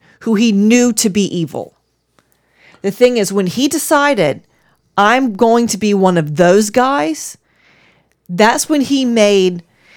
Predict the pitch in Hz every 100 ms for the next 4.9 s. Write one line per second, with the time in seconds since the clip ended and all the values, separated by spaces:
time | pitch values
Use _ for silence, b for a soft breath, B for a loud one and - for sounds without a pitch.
0 | b b _ _ - - 285 294 262 277
1 | - 277 294 320 302 247 226 226 220 214
2 | 202 - - 196 196 202 - 175 165 151
3 | 147 - - 208 - 196 170 160 175 196
4 | 165 139 139 123 147 190 - 302 -